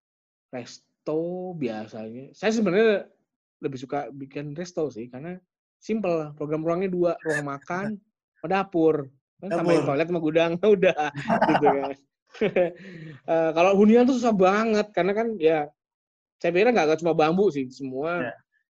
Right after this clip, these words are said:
Speaker 1: eee, apalagi yang, yang beton, baja, dan segala macam. Ini kan kompleksitas ke-, keinginan kliennya beda-beda,
Speaker 2: Hmm.
Speaker 1: perilakunya beda-beda. Jadi huniannya akan beda-beda, nggak bisa standar begitu. Ya mungkin kami tambahkan, kalau bambu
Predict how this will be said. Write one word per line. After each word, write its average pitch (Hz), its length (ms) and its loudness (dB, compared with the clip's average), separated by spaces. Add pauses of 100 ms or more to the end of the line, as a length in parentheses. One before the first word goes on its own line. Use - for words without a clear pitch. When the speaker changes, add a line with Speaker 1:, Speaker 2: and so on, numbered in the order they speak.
(180)
Speaker 1:
eee, 123 720 -6
apalagi 135 580 -4
yang, 120 120 -8 (720)
yang 104 120 -14 (320)
beton, 107 340 -12
baja, 101 280 -12
dan 101 120 -12
segala 104 260 -14
macam. 120 140 -14
Ini 147 180 -4
kan 175 120 -2 (340)
kompleksitas 160 560 -2 (380)
ke-, 160 280 -4
keinginan 123 680 -8 (440)
kliennya 135 300 -2
beda-beda, 107 580 -4
Speaker 2:
Hmm. 143 100 -4
Speaker 1:
perilakunya 139 420 -2
beda-beda. 110 540 -6
Jadi 202 320 -4
huniannya 151 480 -4
akan 139 160 -10
beda-beda, 113 460 -10
nggak 113 180 -10
bisa 120 200 -8
standar 113 360 -12 (120)
begitu. 139 400 -10 (560)
Ya 160 140 6
mungkin 233 280 2 (200)
kami 156 600 0 (280)
tambahkan, 135 540 -4
kalau 165 200 2
bambu 156 340 2